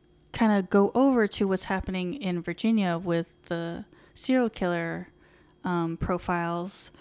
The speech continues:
but then those slowly start to fade away a bit, and you're more focused on the Atlanta murder, so you're just like, "Well, why, what are we doing, <laughs> guys? Like, where do you, where do you want our focus?" Like,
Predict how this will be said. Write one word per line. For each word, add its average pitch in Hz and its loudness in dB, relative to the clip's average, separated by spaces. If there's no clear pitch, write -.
but 214 4
then 214 2
those 208 2
slowly 208 0
start 196 -2
to - -14
fade 190 -4
away 175 -2
a 262 -2
bit, 277 0
and 190 -2
you're 196 0
more 190 2
focused 196 -4
on 180 -8
the 185 -8
Atlanta 220 -8
murder, 247 -2
so - -4
you're 214 -2
just - -8
like, 208 -4
"Well, 214 -8
why, 233 -6
what 247 4
are - 6
we 277 4
doing, 233 4
<laughs> 220 -2
guys? 262 4
Like, 208 -2
where 233 8
do 247 4
you, 240 4
where 233 8
do 240 6
you 233 4
want 208 0
our 226 2
focus?" 214 -2
Like, 170 -6